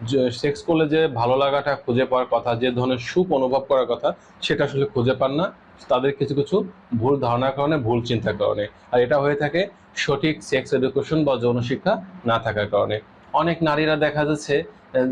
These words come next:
এমন আছেন যে দীর্ঘদিন ধরে তাদের বিয়ে হয়েছে বা তারা দীর্ঘদিন সে দাম্পত্য জীবন পার করতেছেন, অথচ, আ, আজ পর্যন্ত তাদের হাজব্যান্ডকে বলতে পারেন নাই যে নির্দিষ্ট কোন কোন জায়গায়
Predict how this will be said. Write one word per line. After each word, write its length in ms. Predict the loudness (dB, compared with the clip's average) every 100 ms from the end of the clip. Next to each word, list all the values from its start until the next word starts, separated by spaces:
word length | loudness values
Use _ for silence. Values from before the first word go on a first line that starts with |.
| 0
এমন 200 | 2 2
আছেন 360 | 2 0 -2 2
যে 120 | 2
দীর্ঘদিন 600 | 2 2 2 2 4 4
ধরে 200 | 2 2
তাদের 260 | 2 2 2
বিয়ে 260 | 2 2 4
হয়েছে 480 | 2 0 0 -2 -2 -18 -2
বা 120 | -2
তারা 200 | 2 0
দীর্ঘদিন 680 | 2 2 2 2 2 0 -4
সে 180 | -4 -4
দাম্পত্য 480 | 0 -2 -2 -4 0
জীবন 220 | 0 0
পার 180 | 2 0
করতেছেন, 440 | 0 -10 -10 -10 -2
অথচ, 320 | -2 0 0 0
আ, 640 | -2 -8 -20 -4 0 0
আজ 280 | 0 -2 -2 0
পর্যন্ত 340 | 2 4 2
তাদের 280 | 2 2 2
হাজব্যান্ডকে 600 | 2 -2 0 0 2 0
বলতে 300 | 2 0 0
পারেন 260 | 0 2
নাই 240 | 2 0 -2 -8 -16 0
যে 120 | 2
নির্দিষ্ট 500 | 2 2 0 0 -2 0
কোন 180 | 0 0
কোন 240 | 2 0 4
জায়গায় 480 | 2 4 2 0